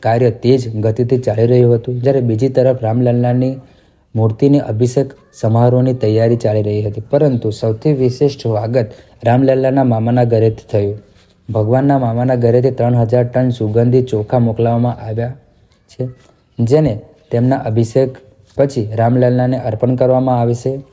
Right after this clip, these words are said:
ત્યારબાદ ભારતીય પરંપરા અનુસાર પ્રાચીન સમયમાં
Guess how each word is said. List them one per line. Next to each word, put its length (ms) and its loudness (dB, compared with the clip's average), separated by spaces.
ત્યારબાદ 420 0
ભારતીય 460 0
પરંપરા 640 0
અનુસાર 400 0
પ્રાચીન 440 -4
સમયમાં 540 0